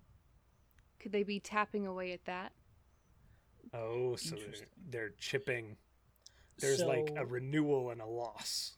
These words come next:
Speaker 2: sort of thing.
Speaker 3: The only, the only thing we've mentioned that has actually broken the surface of the planet is that massive, uh,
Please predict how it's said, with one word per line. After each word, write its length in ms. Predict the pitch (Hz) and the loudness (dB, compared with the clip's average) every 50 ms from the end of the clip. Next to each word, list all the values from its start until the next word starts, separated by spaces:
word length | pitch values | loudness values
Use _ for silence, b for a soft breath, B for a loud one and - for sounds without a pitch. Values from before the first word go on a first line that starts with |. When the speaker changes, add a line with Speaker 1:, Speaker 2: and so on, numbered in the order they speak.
| - - | -14 -14
Speaker 2:
sort 280 | - - - 110 104 104 | -10 -10 -8 -8 -10 -10
of 60 | 92 | -14
thing. 480 | - - - - 107 101 - - - - | -14 -14 -12 -12 -12 -14 -14 -16 -10 -4
Speaker 3:
The 120 | 165 175 | 2 4
only, 540 | 196 226 240 262 277 277 262 233 196 175 160 143 135 | 6 6 6 4 4 4 2 2 2 0 -2 -4 -2
the 120 | 156 175 | 2 2
only 640 | 220 254 269 254 220 196 180 165 156 151 147 143 147 156 156 - - - - B B B B B B B B _ | 4 4 4 2 2 2 0 -2 -4 -6 -8 -8 -10 -14 -16 -18 -20 -20 -20 B B B B B B B B _
thing 220 | - 185 180 180 175 | 0 2 2 4 4
we've 240 | 180 175 151 135 | 2 0 0 -2
mentioned 420 | 156 160 160 156 151 - 165 156 147 | -2 -2 -2 -4 -4 -4 -4 -2 -2
that 120 | 139 120 | -2 -2
has 140 | 139 143 156 | -4 -4 -2
actually 280 | 147 147 - - 160 143 | -2 -2 -2 -2 -2 -2
broken 420 | 120 - 147 139 135 - 160 147 | -2 0 0 0 0 -2 -4 -6
the 80 | 135 123 | -6 -6
surface 440 | - - 143 135 127 147 135 - | -4 -4 -4 -4 -4 -6 -6 -6
of 120 | 143 131 127 | -8 -10 -10
the 60 | - | -12
planet 460 | - - 139 131 135 160 196 233 - b b b b b b b b - | -14 -14 -14 -12 -8 -6 -6 -6 -8 b b b b b b b b 4
is 260 | - 180 175 165 147 139 | 6 8 8 8 6 4
that 300 | 165 156 147 151 156 151 | 2 2 2 0 -2 -2
massive, 760 | 156 151 147 147 - - 160 147 135 127 - - - - - - 165 | -2 0 0 0 0 0 0 -2 -2 -4 -8 -12 -14 -16 -16 -14 -12
uh, 280 | 147 135 135 131 131 | -10 -8 -8 -8 -10